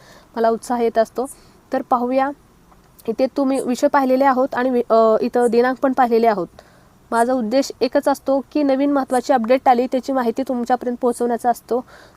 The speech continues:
तर चॅनलवर नवीन असणाऱ्या आणखीन एक वेळा विनंती आहे की चॅनलला नक्की सबस्क्राईब करून घ्या आणि घंटीच्या बटनाला प्रेस करून all नोटिफिकेशनला on करून घ्या आणि व्हिडिओला नक्की लाईक करा आणि व्हिडिओ कसा वाटला नक्की कमेंट करून सांगा.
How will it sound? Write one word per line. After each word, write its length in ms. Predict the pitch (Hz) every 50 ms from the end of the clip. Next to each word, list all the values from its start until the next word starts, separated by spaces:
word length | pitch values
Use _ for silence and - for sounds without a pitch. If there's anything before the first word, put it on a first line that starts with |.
| -
तर 60 | - 240 - -
चॅनलवर 380 | 247 233 240 240 240 254 254
नवीन 240 | 254 240 233 254 254
असणाऱ्या 320 | 240 - - 254 247 254
आणखीन 280 | 240 233 233 - - 277
एक 140 | 277 254 -
वेळा 160 | 254 247 254
विनंती 380 | 254 247 240 233 226 226 - 247
आहे 180 | 233 - 226
की 120 | - - 240
चॅनलला 320 | - 254 226 220 226 233
नक्की 260 | 240 226 - - 269
सबस्क्राईब 360 | - - 240 - - 254 247 -
करून 220 | 262 247 254 254 254
घ्या 160 | 240 254 262 - _ - - - _ - -
आणि 200 | 233 233 233 247
घंटीच्या 340 | 226 226 220 233 226 254 240
बटनाला 320 | 240 240 - 240 226 233
प्रेस 260 | 233 - 233 233 233 -
करून 200 | - 240 233 240 - -
all 120 | 226 233
नोटिफिकेशनला 520 | 240 240 226 220 226 208 - - 240 220 214 214 220
on 100 | 226 247 262
करून 200 | - 254 254 247
घ्या 200 | 247 254 254 269 285 _ _ - - - _ -
आणि 200 | 214 220 233 247
व्हिडिओला 360 | 240 240 220 233 220 226 247
नक्की 360 | 254 240 240 _ - - 277
लाईक 200 | 269 233 226 220 -
करा 200 | - 208 214 240 277 _ _ _ _ _ -
आणि 160 | - 214 233 233
व्हिडिओ 220 | 233 233 247 269
कसा 300 | - - 240 - 277 269
वाटला 300 | 269 254 247 247 254 262
नक्की 260 | 254 247 247 - 285 277 -
कमेंट 240 | 269 240 240 240 -
करून 240 | - 233 233 247
सांगा. 380 | 247 - 254 226 214 214 233